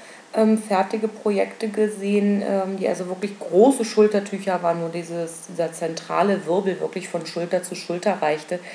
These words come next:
Das wird's bei mir nicht werden. Das wird mehr so ein Deko-Schal-Ding werden. Aber soweit gefällt's mir ganz gut und ich bin mal sehr gespannt, ähm, ob ich dahinter steige, wie das nachher dann miteinander verbunden wird.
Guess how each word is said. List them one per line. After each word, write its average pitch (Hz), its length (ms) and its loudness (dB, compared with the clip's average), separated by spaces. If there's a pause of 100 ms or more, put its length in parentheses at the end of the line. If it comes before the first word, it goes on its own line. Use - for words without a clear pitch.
(300)
Das 196 240 0
wird's 196 220 0
bei 180 200 4
mir 180 140 0
nicht 165 320 -4
werden. 147 260 -4
Das 160 220 -4
wird 160 160 -10
mehr 165 240 -4
so 160 80 -6
ein 160 160 -6 (420)
Deko-Schal-Ding 151 1600 0
werden. 143 420 -2 (1080)
Aber 160 460 2 (240)
soweit 269 260 4
gefällt's 240 440 -4
mir 226 100 0
ganz 214 220 -2 (100)
gut 285 260 -4
und 226 160 -4
ich 226 160 -8
bin 226 200 0
mal 214 160 2
sehr 208 140 2
gespannt, 214 640 -2
ähm, 196 520 0
ob - 200 0
ich 190 400 -4
dahinter 190 420 0
steige, 175 480 0
wie 175 60 -4
das 160 240 -2
nachher 170 280 -4
dann 170 180 -2
miteinander 165 500 -6
verbunden 151 640 -8
wird. 135 240 -6